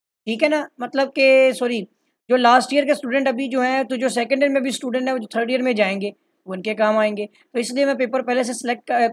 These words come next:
कलेक्ट कर रहा हूँ और उसका मकसद ये है कि मैं पहले से ही आपके, अ, पेपर्स के ऊपर भी वीडियो बना दूँ, पेपर को सॉल्व भी कर दिया जाए और इसके नोट्स भी, असाइनमेंट, नोट्स वगैरह सॉरी होती हैं, असाइनमेंट्स होती हैं,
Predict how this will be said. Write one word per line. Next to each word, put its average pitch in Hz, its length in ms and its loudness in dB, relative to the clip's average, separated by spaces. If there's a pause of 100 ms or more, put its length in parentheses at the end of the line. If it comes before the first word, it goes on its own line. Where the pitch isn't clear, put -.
कलेक्ट 233 280 -4
कर 240 240 2
रहा 254 120 2
हूँ 262 180 0
और 233 160 -2
उसका 208 240 -4
मकसद 220 420 -2
ये 240 60 2
है 240 60 2
कि 247 100 -4
मैं 240 140 -4
पहले 233 300 2
से 247 140 -6
ही 254 80 -4
आपके, 233 420 0 (360)
अ, 208 280 4
पेपर्स 226 300 -2
के 277 80 0
ऊपर 262 160 2
भी 285 80 0
वीडियो 262 240 4
बना 269 220 4
दूँ, 262 160 0
पेपर 240 260 -2
को 226 120 -8
सॉल्व 226 240 -2
भी 269 100 -2
कर 254 120 2
दिया 254 200 2
जाए 247 240 2
और 226 220 2
इसके 226 200 -4
नोट्स 233 360 0
भी, 254 200 -2
असाइनमेंट, 226 560 -4
नोट्स 240 320 -4
वगैरह 247 240 2
सॉरी 220 260 -6
होती 214 260 -6
हैं, 226 80 -4
असाइनमेंट्स 220 420 -8
होती 214 220 -8
हैं, 208 80 -10